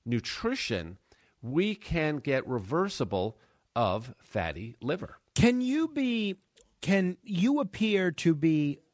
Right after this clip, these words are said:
Speaker 2: thin and still suffer from ca-, uh, fatty liver disease?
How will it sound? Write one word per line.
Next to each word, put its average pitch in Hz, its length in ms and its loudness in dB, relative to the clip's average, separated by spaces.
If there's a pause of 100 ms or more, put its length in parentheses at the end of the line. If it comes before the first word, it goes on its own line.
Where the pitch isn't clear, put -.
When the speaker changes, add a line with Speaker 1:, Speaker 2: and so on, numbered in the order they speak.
(140)
Speaker 2:
thin 139 720 2 (580)
and 175 240 4
still 208 320 6
suffer 190 400 2
from 170 240 2
ca-, 170 220 0
uh, 170 180 6
fatty 180 380 4
liver 175 260 2
disease? 156 480 4